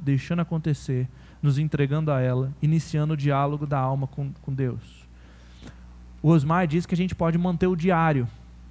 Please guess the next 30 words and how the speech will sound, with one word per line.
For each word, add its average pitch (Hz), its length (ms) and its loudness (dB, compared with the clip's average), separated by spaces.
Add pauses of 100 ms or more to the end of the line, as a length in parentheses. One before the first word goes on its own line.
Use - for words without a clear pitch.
(440)
e - 60 -2
fala 165 220 0
que 175 100 -4
Davi 160 380 2
fazia 160 340 0
isso, 151 460 -4
e - 40 -2
provavelmente 170 760 -2
os 170 80 -2
salmos 180 600 -2
surgiram 170 720 -2
desse 147 240 -2
processo. 139 680 -4 (640)
É 160 120 4
isso 175 160 4
que 202 60 -6
o - 20 -2
nosso 196 220 0
caderninho 185 580 2
tá 180 160 0
sendo 170 320 -2
essa 160 160 -4
semana, 170 560 -2 (320)
uma 147 100 0
possibilidade 160 1040 -2
de 147 140 -6
um 175 80 -2
diário. 151 440 -2 (1000)
Mas 165 640 2 (640)
que 175 340 0